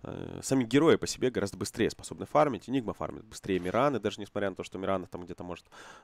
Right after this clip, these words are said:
э, большого крипа съесть стрелой или катапульту, например. Энигма просто с эйдолонами быстрее разбирается, ей гораздо меньше нужно тратить. И,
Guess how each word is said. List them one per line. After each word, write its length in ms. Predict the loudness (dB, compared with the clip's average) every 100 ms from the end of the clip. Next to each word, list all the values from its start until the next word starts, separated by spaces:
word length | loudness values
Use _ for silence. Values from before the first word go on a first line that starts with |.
| _
э, 200 | -8 -6
большого 440 | -2 -2 -2 -2 -4
крипа 420 | -4 -2 4 4
съесть 420 | 2 -6 -6 -10
стрелой 560 | -4 0 2 2 0 -2 -10 -20 _ _ _ -10
или 120 | -6
катапульту, 540 | -4 -6 -2 -2 -2 -6
например. 460 | -6 -4 -2 -2 -6 -20 -12
Энигма 260 | -8 -4 -4
просто 280 | -4 -6 -6
с 120 | -4
эйдолонами 500 | 0 2 2 -2 -6
быстрее 460 | -8 -8 0 2
разбирается, 560 | 2 -2 0 2 2 -2
ей 100 | -8
гораздо 300 | -6 -6 -4
меньше 240 | -6 -6 -8
нужно 220 | -10 -10
тратить. 440 | -4 -2 -2 -10 -20 -20 -20 -20 -20 _ _ _ _ _ _ _ _ _ _ _ _ _ _ _ _ _ _ _ -12
И, 680 | -8 -6 -4 0 2 2